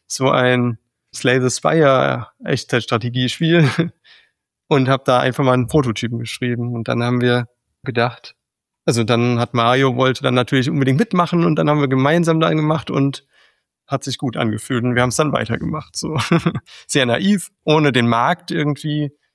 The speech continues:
genauer zu betrachten. Ich weiß nicht, ob es sinnvoll ist, so reinzustarten.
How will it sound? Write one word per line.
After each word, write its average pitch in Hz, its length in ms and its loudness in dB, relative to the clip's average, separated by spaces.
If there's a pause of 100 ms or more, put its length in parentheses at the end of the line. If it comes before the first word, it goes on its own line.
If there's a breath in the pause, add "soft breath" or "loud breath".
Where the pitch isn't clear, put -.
(140)
genauer 135 420 2
zu 139 160 -6
betrachten. 131 500 -4
Ich 123 100 -2
weiß 139 240 0
nicht, 156 220 2
ob 123 100 -4
es 123 140 -2
sinnvoll 143 380 -2
ist, 127 100 -4
so 120 140 0
reinzustarten. 151 960 0